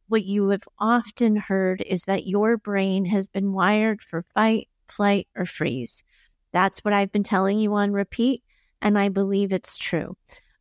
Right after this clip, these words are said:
But another part of this conversation has to be that your brain is wired for anxiety because it was the only feeling that you were ever really allowed to have.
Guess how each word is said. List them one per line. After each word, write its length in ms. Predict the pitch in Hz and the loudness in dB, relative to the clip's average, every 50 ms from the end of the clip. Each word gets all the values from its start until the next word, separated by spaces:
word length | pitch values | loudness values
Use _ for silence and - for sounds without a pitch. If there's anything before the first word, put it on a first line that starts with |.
| _ - | _ -2
But 140 | - 220 220 | 0 2 2
another 560 | 214 208 202 202 208 220 233 254 269 277 269 | 2 2 2 2 2 2 4 4 4 2 2
part 440 | 254 - - - 214 214 214 214 - - | 0 -4 -8 -2 0 2 2 2 0 -4
of 160 | 180 180 - | -8 -10 -4
this 280 | - 202 208 202 - - | -2 -2 -2 -2 -4 -12
conversation 1160 | - - 202 208 202 196 202 202 - - - 190 185 190 - - - - 170 185 175 - _ _ _ _ _ _ _ _ - - | -4 -2 -2 0 0 -2 -4 -6 -6 -6 -4 -2 -2 -2 -2 -4 -4 -2 -2 -2 -2 -6 _ _ _ _ _ _ _ _ -12 -4
has 480 | - 233 254 269 254 - - - - | 0 2 4 4 2 0 -8 -14 -8
to 140 | - - 196 | -4 -4 -4
be 440 | - - 185 185 175 165 165 185 - _ _ _ _ - _ - | -2 -2 -4 -2 0 -2 -2 -2 -4 _ _ _ _ -18 _ -2
that 140 | 214 208 | -2 0
your 200 | - 190 208 202 | 0 0 -2 -2
brain 500 | - - 196 202 202 208 226 247 262 254 | -2 -4 -2 0 2 2 2 2 2 2
is 240 | 220 - 226 208 202 | 0 0 -2 -4 -4
wired 580 | 185 185 190 180 185 208 220 233 240 240 247 240 | -6 -6 -2 0 0 2 2 2 2 2 0 -2
for 240 | - - - 208 202 | -4 -4 -2 0 0
anxiety 960 | 196 196 185 180 175 - 185 185 190 196 220 233 233 247 254 254 254 254 240 - - - - _ - | 2 0 -2 -4 -2 -2 -2 0 0 0 0 2 2 2 2 2 0 0 -2 -6 -18 -20 -20 _ -8
because 380 | 226 202 - 208 226 220 - | -6 -6 0 0 0 0 2
it 100 | 220 202 | -2 -2
was 220 | 196 202 196 - - | -2 -2 -4 -4 -6
the 200 | - 190 - _ _ _ - - | -6 -6 -6 _ _ _ -10 -4
only 360 | 214 240 254 262 269 262 247 | 0 0 2 2 4 2 2
feeling 480 | 240 - - 220 208 202 202 208 214 202 | 0 0 0 2 2 4 2 2 2 0
that 80 | 190 | 0
you 220 | 185 180 196 202 185 | 0 0 0 0 0
were 120 | 185 202 | 2 2
ever 300 | 196 190 190 202 196 196 | 2 0 0 0 -2 0
really 320 | 190 202 196 185 190 190 | 0 0 0 0 0 0
allowed 360 | 185 190 185 170 170 180 - - | 0 0 0 0 0 0 0 -2
to 100 | 190 190 | -2 -2
have. 380 | 185 196 165 143 - - - | -2 -2 -2 -2 -2 -4 -6